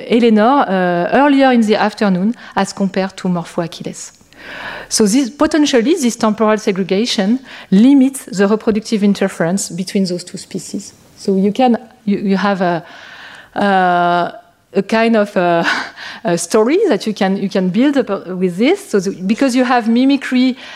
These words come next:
uh, color pattern mimicry in this, in those species living in sympatry, this can enhance reproductive interference, but this can also favor the evolution of different temporal niches.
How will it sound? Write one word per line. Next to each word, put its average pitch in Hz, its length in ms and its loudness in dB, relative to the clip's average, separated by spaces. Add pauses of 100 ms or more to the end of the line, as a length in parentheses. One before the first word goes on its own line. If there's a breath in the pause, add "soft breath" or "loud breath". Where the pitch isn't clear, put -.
(140 loud breath)
uh, 180 360 0
color 247 220 -2
pattern 226 340 -2
mimicry 226 560 0 (200 loud breath)
in 190 140 2
this, 196 260 -2
in 208 200 2
those 208 180 2
species 240 340 0
living 175 200 0
in 175 60 -2
sympatry, 294 520 0
this 214 180 -4
can 185 340 -4
enhance 240 540 0 (160)
reproductive 190 560 -8
interference, 175 680 -6 (340 loud breath)
but 196 160 2
this 226 180 -2
can 214 200 0
also 208 540 0 (200 loud breath)
favor 233 520 0
the 196 140 -4
evolution 196 580 -2
of 170 220 -6
different 214 400 -2
temporal 180 380 -4
niches. - 480 -10